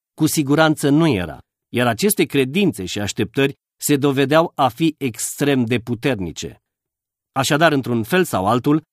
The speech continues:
acel efect trebuia să fie discernut din datele studiului,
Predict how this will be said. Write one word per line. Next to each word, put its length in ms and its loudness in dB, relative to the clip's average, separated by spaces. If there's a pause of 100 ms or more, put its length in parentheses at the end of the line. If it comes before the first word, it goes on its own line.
(140)
acel 340 0
efect 300 -2
trebuia 420 2
să 140 -2
fie 220 0
discernut 720 0
din 320 0
datele 380 0
studiului, 560 0